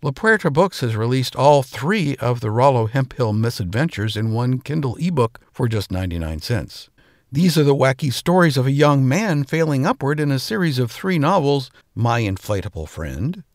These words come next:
Rubber Babes, and Farnsworth's Revenge. Young men will identify, mature men will sympathize, and women of any age will delight in seeing poor Rollo go splat.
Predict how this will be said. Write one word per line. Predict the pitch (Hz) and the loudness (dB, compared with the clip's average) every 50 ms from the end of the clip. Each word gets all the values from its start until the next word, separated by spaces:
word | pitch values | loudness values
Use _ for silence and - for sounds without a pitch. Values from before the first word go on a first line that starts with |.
| _ _ _ _ _ _ _ - | _ _ _ _ _ _ _ -4
Rubber | 180 180 160 135 104 95 78 | 2 4 4 4 2 0 -6
Babes, | 78 82 71 71 71 62 90 131 170 160 143 - - - _ _ _ _ _ | -6 -4 -4 -4 -4 -2 -2 -2 -2 -4 -6 -8 -14 -18 _ _ _ _ _
and | - 180 180 175 - | -2 0 0 2 4
Farnsworth's | 170 156 151 143 139 - 135 135 131 - - | 4 4 6 4 2 2 0 0 0 -2 -2
Revenge. | 135 135 135 135 175 214 151 - 85 - - - - _ _ _ _ _ _ _ - | -2 0 0 0 0 -2 -2 -6 -8 -12 -18 -20 -20 _ _ _ _ _ _ _ -2
Young | 170 165 170 170 156 | 2 4 6 6 6
men | 143 127 117 110 107 | 6 6 4 2 2
will | 104 107 101 98 | 0 0 -2 -2
identify, | 95 110 117 143 - 120 - - - 90 87 95 127 160 170 _ _ _ _ - | -2 -2 -2 -2 -2 -4 -2 0 0 2 4 2 2 0 -2 _ _ _ _ -4
mature | 196 226 - - 294 381 311 | -4 -4 -2 0 0 4 4
men | 233 170 160 143 | 4 4 4 4
will | 139 135 123 | 2 2 0
sympathize, | - - 254 240 - 135 - 139 127 127 131 135 131 - _ - _ _ _ _ _ - | 0 0 -2 -2 -2 -2 0 2 4 4 4 2 0 -4 _ -20 _ _ _ _ _ -2
and | 135 131 123 127 | 2 4 6 6
women | 143 165 170 147 135 127 | 6 6 6 4 4 2
of | 117 117 - | 0 -2 -2
any | - 202 254 226 131 - | 0 2 2 2 2 0
age | - 76 69 85 101 - - | -2 -6 -6 -6 -6 -6 -6
will | - 104 113 | -6 -6 -4
delight | 110 95 98 98 92 82 - - | -4 -2 -2 -2 -2 -4 -4 -6
in | 82 82 | -6 -6
seeing | 85 - - 131 101 82 80 80 | -6 -4 -4 -4 -4 -4 -4 -6
poor | - - - 104 82 78 | -8 -4 -2 -2 -2 0
Rollo | 78 95 120 95 87 - - 67 | 2 4 4 4 2 0 -6 -10
go | - - 62 60 78 | -12 -12 -12 -12 -12
splat. | - - - - - 80 95 - - - _ - | -12 -14 -12 -6 -2 -2 -2 -2 -2 -8 _ -20